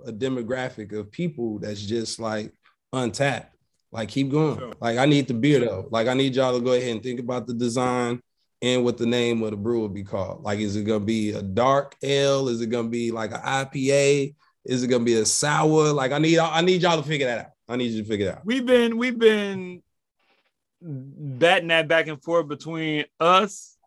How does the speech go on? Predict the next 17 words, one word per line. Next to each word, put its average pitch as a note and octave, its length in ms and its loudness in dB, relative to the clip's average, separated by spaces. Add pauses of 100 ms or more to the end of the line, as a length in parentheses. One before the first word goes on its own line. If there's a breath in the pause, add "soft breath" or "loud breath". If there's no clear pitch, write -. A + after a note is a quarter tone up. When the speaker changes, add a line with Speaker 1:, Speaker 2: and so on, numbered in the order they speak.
(180)
Speaker 2:
But E3 200 0
I A#3+ 120 6
don't B3 180 8
even G#3 120 4
wanna G3 180 4
go F3+ 180 2
down E3+ 280 2
that D#3 180 2
hole E3 320 2
right C#3+ 200 -4
now. C3 280 -8
You C3 160 -8
know D3 80 -4
what D3 60 -4
I'm C3 40 -10
saying? C#3+ 360 -2
'Cause C#3+ 360 -2